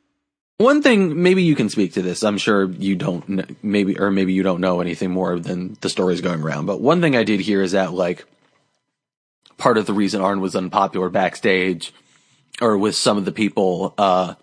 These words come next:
and the higher ups, is that, like, unlike some of the other producers, if you were given a shit thing, Arn would not sugarcoat it for you. He would just be like, "Yeah, it sucks, I know,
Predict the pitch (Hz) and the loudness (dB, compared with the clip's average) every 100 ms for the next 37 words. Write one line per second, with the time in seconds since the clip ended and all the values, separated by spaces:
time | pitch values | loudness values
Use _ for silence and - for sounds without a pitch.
0 | _ _ _ _ _ _ _ - 117 104 | _ _ _ _ _ _ _ -10 -6 0
1 | 113 107 95 87 - 110 98 98 95 95 | 2 4 2 0 -2 -4 0 0 0 0
2 | 92 92 - - _ _ _ _ _ _ | -2 -2 -6 -16 _ _ _ _ _ _
3 | _ _ _ _ _ _ _ _ _ _ | _ _ _ _ _ _ _ _ _ _
4 | _ - 175 170 160 156 - - 151 143 | _ 0 2 4 2 2 0 2 2 4
5 | 131 131 120 131 110 104 - 107 101 98 | 4 4 2 0 0 0 2 2 2 -2
6 | - - _ _ _ _ _ - 151 139 | -10 -20 _ _ _ _ _ -2 0 2
7 | 180 160 143 156 147 117 - 143 123 - | 2 2 2 0 2 0 2 0 0 0
8 | 139 120 110 104 95 _ _ _ _ _ | 2 4 2 -2 -6 _ _ _ _ _
9 | 139 139 127 123 117 113 - 135 117 107 | 2 2 4 2 2 0 0 0 0 0
10 | 110 104 - 110 104 98 95 95 90 117 | 0 0 -2 -2 0 0 0 0 0 0
11 | 107 110 - 117 107 98 104 156 196 135 | 0 -2 -2 0 2 0 0 0 0 -2
12 | 135 175 180 160 147 139 165 151 139 | -2 0 0 0 0 2 4 4 2